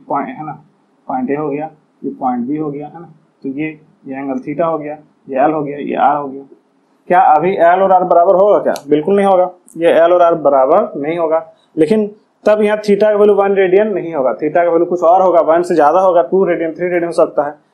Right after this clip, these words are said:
ठीक है, Depend करता है। लेकिन अभी क्या बोला है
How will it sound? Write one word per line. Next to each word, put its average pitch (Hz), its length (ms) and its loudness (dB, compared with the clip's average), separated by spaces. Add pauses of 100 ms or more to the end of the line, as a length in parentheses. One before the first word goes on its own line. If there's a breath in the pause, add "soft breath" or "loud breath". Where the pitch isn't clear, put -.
(160)
ठीक 170 140 0
है, 196 120 -4 (140)
Depend 165 340 2
करता 131 180 2
है। - 120 -8 (200 soft breath)
लेकिन 196 300 2
अभी 190 220 2
क्या 220 160 4
बोला 208 260 2
है 208 140 2